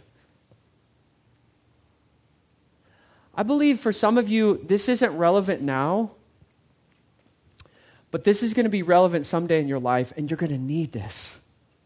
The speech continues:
You're gonna need to know that God can do something good out of your pain. You're gonna need to know that sometimes it's gonna be a struggle to believe God, but when everything is squeezed out of you, keep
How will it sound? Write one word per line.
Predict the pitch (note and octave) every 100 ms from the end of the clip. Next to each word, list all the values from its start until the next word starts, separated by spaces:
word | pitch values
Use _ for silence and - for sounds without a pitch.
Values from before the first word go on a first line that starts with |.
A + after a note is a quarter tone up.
| _ _ _ _ _ _ _ _ _ _ _ _ -
You're | G3
gonna | A#3+
need | F#3 F#3 A#3 A#3+ -
to | F3+
know | E3+ G3+ G3+ F3
that | -
God | - F#3+ G#3+ -
can | D#3+
do | C3+ F#3+
something | F3+ F#3 F3 D#3+ C#3+
good | D#3
out | D3+ C3+
of | B2
your | A#2
pain. | - G2 G2 F2+ - _ _ _ _ _ _ _ _ _ _ _ _ _
You're | G3
gonna | A#3 A3+
need | G#3 B3 -
to | A3
know | G#3 A3
that | F#3+
sometimes | - A3 G#3+ A3+ G3
it's | F3+
gonna | G#3 F#3
be | F3+
a |
struggle | E3 - G#3+ G3+
to | F3
believe | F3 F#3+ G3+ -
God, | F#3+ F#3 F3
but | D#3+
when | F#3 F3+ -
everything | G#3+ A3 A3+ - A3 F#3+
is | E3+
squeezed | - - - G#3+ A#3 A3+ G3 -
out | F3 G3 G#3+
of | F3
you, | F3+ E3+
keep | - - A#3 A#3+ B3+ -